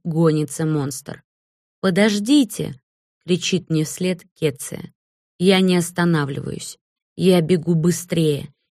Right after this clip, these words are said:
еще быстрее. Я не могу остановиться. Слышу за спиной рев двигателя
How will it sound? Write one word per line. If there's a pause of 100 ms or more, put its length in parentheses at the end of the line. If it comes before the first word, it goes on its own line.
еще
быстрее. (260)
Я
не
могу
остановиться. (680)
Слышу
за
спиной
рев
двигателя